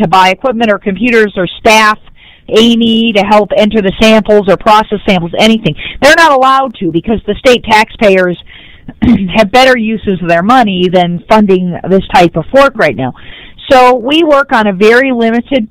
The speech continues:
budget. They allowed us to set the price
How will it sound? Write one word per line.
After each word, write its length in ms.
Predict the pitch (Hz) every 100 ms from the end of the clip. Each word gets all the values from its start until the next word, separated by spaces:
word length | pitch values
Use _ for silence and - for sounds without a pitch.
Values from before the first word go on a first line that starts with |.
| _
budget. 560 | 277 294 220 147 98 - - - -
They 120 | 190
allowed 440 | 190 202 233 269
us 160 | 294 247 -
to 80 | 254 -
set 180 | 214 -
the 60 | 220
price 540 | - 320 320 226 226